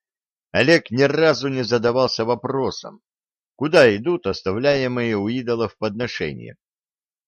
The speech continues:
Воспитанный в советской школе, он как-то априори привык считать, что жрецы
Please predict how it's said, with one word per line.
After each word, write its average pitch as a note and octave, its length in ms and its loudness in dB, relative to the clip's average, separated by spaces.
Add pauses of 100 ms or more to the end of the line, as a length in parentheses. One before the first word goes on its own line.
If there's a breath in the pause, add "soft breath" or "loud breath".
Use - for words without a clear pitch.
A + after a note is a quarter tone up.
(180)
Воспитанный E3 640 0
в - 60 -10
советской D3+ 440 0
школе, E3+ 360 0
он C3 160 0
как-то C3+ 440 0 (280 soft breath)
априори D#3 580 2
привык C#3 440 -2
считать, - 680 -2 (220)
что A2 460 0
жрецы C3+ 680 -4